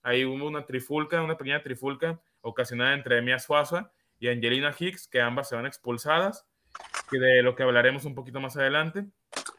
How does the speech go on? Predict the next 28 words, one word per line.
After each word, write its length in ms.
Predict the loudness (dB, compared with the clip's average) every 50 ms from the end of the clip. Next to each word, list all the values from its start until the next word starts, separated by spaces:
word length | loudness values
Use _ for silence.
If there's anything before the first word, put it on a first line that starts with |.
| _ _ _ _ _ _
Y, 120 | -8 -4
pues, 160 | -2 -2 0
bueno, 380 | 2 0 0 0 -2 -6 -8 -14 _ _ _ _
un 160 | -12 -8 -4
partido 500 | -2 -2 -2 0 -2 2 2 2 2 2
que 420 | 0 0 2 2 2 0 -2 -8 -14 -20 _ _ _
yo 120 | -4 0
creo 140 | 0 0 0
que 100 | 0 2
fue 140 | 2 2 2
justo 300 | 2 0 -2 0 0 0
el 60 | 2
marcador. 640 | 2 0 2 2 4 4 4 4 2 0 -6 -12 _ _ _ _ _ _ _ _
Eh, 560 | 0 2 4 4 4 4 2 0 -2 -4 -12 _ _ _ _ _
después 360 | -4 -4 -4 0 0 0 2
del 160 | 2 0 0
gol 200 | 0 0 0 2
de 80 | 2 0
las 140 | 0 -2 -4
perrísimas, 480 | -4 -4 -4 -4 -4 -4 -4 -4 -6
pues, 160 | -6 -10 -12 -4
Juárez 460 | 0 2 2 2 2 0 -2 -6 -12 _ _ _ _
apretó 380 | -6 -6 -2 -2 0 2 2 2
bastante 520 | 2 2 2 2 2 2 2 0 -4 -6
para 380 | -2 0 2 2 4 2 0 -2
poder 280 | 0 4 4 4 4
salir 320 | 2 -2 -4 -4 -4 -4 -6
con 320 | -6 -6 -6 -6 -8 -10